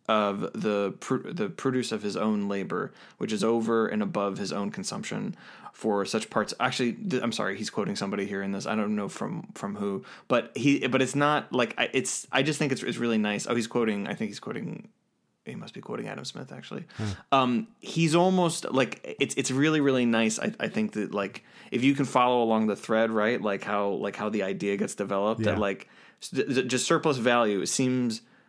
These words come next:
Speaker 1: um, simple. Like, I mean, 'cause we, we live, like, we have this idea. I mean, it's been very long since he, in, in our lifetime, since he came up with it, but, like, it, it, it required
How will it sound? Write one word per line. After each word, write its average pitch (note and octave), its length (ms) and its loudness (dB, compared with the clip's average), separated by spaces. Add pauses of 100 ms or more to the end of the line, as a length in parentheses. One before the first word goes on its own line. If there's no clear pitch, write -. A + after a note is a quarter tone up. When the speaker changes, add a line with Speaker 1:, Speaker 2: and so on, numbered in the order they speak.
(500)
Speaker 1:
um, G2+ 560 2 (220)
simple. F3+ 640 2 (120)
Like, D3+ 140 4
I F3 60 6
mean, F3 140 2
'cause D3 180 0
we, B2+ 260 2 (140)
we B2 180 2
live, G#2+ 300 2
like, G#2 280 0
we G#2+ 140 2
have G#2 240 0
this G#2 160 0
idea. G2+ 400 0
I A2 100 2
mean, G#2+ 160 2
it's G2 100 -4
been G3 160 -2
very G2+ 220 0
long G2 320 -2
since - 260 -6
he, G2+ 360 -6 (540)
in, G#2+ 200 0
in F#2+ 160 -2
our F#2+ 200 0
lifetime, G#2+ 400 0
since G#2+ 160 -6
he A2+ 80 -4
came G2+ 220 -4
up F#2 140 -6
with B2 120 -4
it, A#2 160 -2
but, G2+ 120 0
like, G2 280 -2 (260)
it, - 180 -2
it, A2+ 260 0
it A2 240 -2
required A#2 640 0